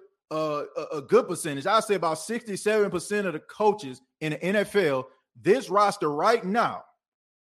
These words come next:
this roster right now, I guarantee you they would not be two and two right now,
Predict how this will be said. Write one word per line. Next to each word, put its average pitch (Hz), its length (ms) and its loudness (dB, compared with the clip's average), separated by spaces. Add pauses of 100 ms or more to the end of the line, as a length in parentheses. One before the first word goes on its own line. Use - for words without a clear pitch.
(300)
this 190 280 2
roster 208 320 4
right 190 200 6
now, 185 140 0
I 170 80 0
guarantee 170 440 -4
you 165 120 -6
they 160 140 -2
would 151 160 -4
not 156 180 -2
be 143 100 -6
two 147 260 -6
and 135 100 -8
two 139 180 -4
right 127 240 0
now, 117 300 -6